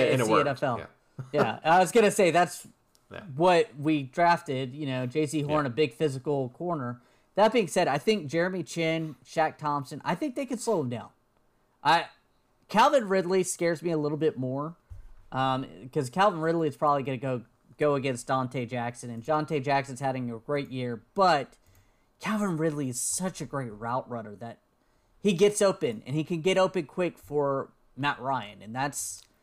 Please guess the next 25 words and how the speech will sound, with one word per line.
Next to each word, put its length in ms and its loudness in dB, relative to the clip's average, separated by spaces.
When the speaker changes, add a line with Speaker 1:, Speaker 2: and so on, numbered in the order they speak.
Speaker 2:
what 140 -2
worries 340 -2
me. 180 -20
Speaker 1:
He's 240 -6
been 140 -4
having 600 -2
a 500 -4
bit 140 -2
of 100 -4
an 80 -2
off 320 -2
year, 360 -6
Calvin 300 -8
Ridley, 260 -10
so 200 -14
far. 320 -14
Um, 380 -6
Speaker 2:
I, 160 4
it 120 -4
could 160 2
be 120 2
the 80 2
Speaker 1:
not 220 4
Speaker 2:
offense. 500 -12
Speaker 1:
Yeah, 180 -12